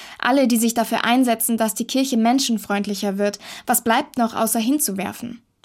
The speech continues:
auszutreten und sich woanders zu engagieren?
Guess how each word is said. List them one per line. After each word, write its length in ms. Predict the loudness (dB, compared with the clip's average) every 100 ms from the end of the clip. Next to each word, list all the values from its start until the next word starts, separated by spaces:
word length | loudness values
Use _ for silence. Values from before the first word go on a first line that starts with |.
| -4
auszutreten 840 | 0 2 0 -2 -2 -2 0 -2 0
und 160 | -2
sich 200 | -2 -4
woanders 460 | -2 2 2 2 0
zu 100 | -4
engagieren? 720 | -2 -2 -2 -2 -4 -8 -14